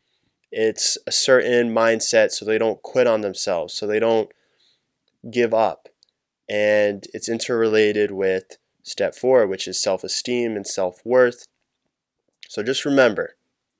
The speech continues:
that what you say in the hospital is gonna affect their self-actualization and their goals of achieving full health and be able to live their normal lifestyle again and to achieve certain goals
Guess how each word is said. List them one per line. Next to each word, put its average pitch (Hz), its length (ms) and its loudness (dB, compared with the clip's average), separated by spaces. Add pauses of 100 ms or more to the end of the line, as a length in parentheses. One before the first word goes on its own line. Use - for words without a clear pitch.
(540)
that 90 180 -6
what 107 160 -2
you 123 80 -6
say 135 240 0
in 131 80 2
the 131 100 -2
hospital 117 760 0 (420)
is 101 140 -10
gonna 107 200 0
affect 104 360 -2
their 107 80 -6
self-actualization 107 1200 -2
and 104 220 -6
their 127 220 6
goals 104 400 0
of 98 80 -10
achieving 101 600 -6 (540)
full 95 260 -4
health 117 460 4
and - 160 -12
be 101 140 -2
able 98 220 0
to 101 180 -6
live 107 500 -2 (460)
their 101 160 0
normal 101 420 0
lifestyle 101 760 2
again 120 540 0 (1200)
and 117 160 -8
to - 80 -6
achieve 110 380 -4
certain 104 380 -2
goals 101 600 -4